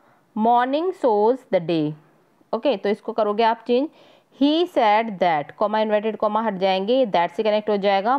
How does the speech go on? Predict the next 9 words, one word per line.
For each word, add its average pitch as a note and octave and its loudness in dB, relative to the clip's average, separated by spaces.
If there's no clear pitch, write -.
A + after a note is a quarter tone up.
morning G#3 2
shows F3 0
the B3+ 2
day। E3 -2
सेकंड, D#4 0
I C#4+ -2
said C#4+ 4
to D4+ 4
him, C#4 2